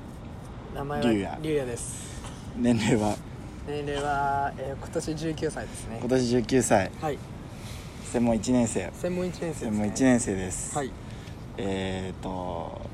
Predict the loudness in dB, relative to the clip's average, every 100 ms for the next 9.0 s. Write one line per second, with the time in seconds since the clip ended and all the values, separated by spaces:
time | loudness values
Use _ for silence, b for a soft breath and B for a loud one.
0 | -8 -4 -2 -2 -2 -4 -6 -8 -8 -8
1 | -8 -4 2 2 2 -4 -6 -8 -10 -10
2 | -10 -12 -12 -10 -6 -6 -4 -4 -6 0
3 | 2 4 2 2 0 -2 -4 -8 -6 -2
4 | 2 2 0 -2 -4 -8 -10 -8 -6 -6
5 | -8 -10 -10 -10 -8 -4 -2 2 4 4
6 | 0 -6 -8 -4 -4 -4 -10 -10 -10 -12
7 | -12 -12 -8 -6 -4 -4 -6 4 6 6
8 | 0 -8 -8 -6 -4 -2 -4 -4 -6